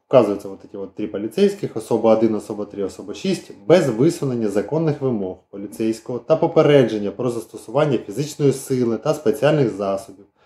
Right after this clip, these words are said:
діючи умисно та явно виходячи за межі наданих їм прав та повноважень поліцейського,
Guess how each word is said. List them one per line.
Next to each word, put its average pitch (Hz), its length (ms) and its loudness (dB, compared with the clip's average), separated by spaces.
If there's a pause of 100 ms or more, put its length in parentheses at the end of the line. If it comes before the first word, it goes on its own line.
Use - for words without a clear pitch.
(240)
діючи 196 380 0
умисно 139 540 4
та 107 120 -8
явно 156 320 4
виходячи 113 640 -4
за 110 160 0
межі 98 400 -4
наданих 110 480 -2 (100)
їм 143 260 -4 (360)
прав 131 340 4
та 139 60 2
повноважень 120 600 -4
поліцейського, 95 760 -14